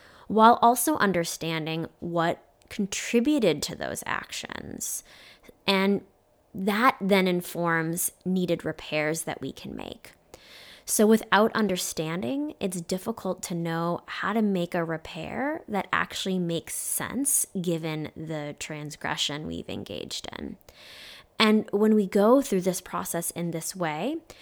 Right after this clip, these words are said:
we can embrace this experience as an opportunity to grow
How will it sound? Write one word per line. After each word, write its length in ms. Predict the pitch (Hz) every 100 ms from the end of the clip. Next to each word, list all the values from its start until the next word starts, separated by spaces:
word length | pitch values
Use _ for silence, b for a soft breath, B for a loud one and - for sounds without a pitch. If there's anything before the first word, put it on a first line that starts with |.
| B
we 120 | 226 226
can 160 | 226
embrace 720 | 220 190 185 170 208 - - - 175
this 300 | 180 170 -
experience 960 | - - - 170 185 190 - - - -
as 180 | - 202
an 80 | 185
opportunity 640 | 131 190 247 - 202 180
to 140 | 170 160
grow 580 | - 156 - - 359